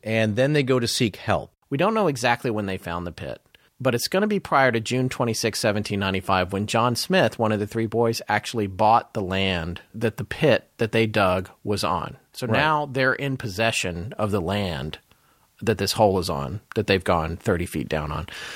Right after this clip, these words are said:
Speaker 2: And so their next plan, I, you know, I can only imagine. They're sitting around, they're like, "We gotta get help. We're gonna get, we're gonna get people out here to help us."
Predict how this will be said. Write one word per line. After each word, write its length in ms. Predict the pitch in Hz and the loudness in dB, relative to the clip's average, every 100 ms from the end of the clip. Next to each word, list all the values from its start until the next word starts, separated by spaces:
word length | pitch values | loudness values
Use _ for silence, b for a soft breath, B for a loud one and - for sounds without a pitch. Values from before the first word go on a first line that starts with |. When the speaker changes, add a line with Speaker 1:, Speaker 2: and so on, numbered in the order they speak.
| B B | B B
Speaker 2:
And 100 | 156 | -2
so 120 | 151 175 | 0 2
their 160 | 190 | 2
next 180 | 220 - | 2 -2
plan, 260 | - 135 117 | -2 0 0
I, 100 | 82 - - | -4 -8 -6
you 160 | 180 | -2
know, 180 | 147 131 | 0 0
I 100 | - | 0
can 140 | 156 180 | 0 2
only 180 | 170 147 | 4 4
imagine. 280 | 110 95 | 2 -2
They're 80 | 101 | -4
sitting 220 | - 143 | -2 -2
around, 180 | 127 113 | -2 -4
they're 60 | 104 | -4
like, 200 | 101 - B B B B B B | -6 -8 B B B B B B
"We 180 | 135 170 | -2 2
gotta 180 | 208 180 | 4 4
get 120 | 139 | 2
help. 300 | - 76 - | 0 -4 0
We're 80 | 175 | 2
gonna 140 | 196 196 | 4 4
get, 340 | 170 165 - | 2 0 -2
we're 140 | 165 175 | -2 0
gonna 100 | 185 | 2
get 140 | 165 | 0
people 240 | 170 139 | -2 0
out 160 | 127 107 | 2 2
here 120 | 117 | 0
to 60 | 98 | -2
help 240 | 101 92 | -4 -2
us." 220 | 95 - | -4 -6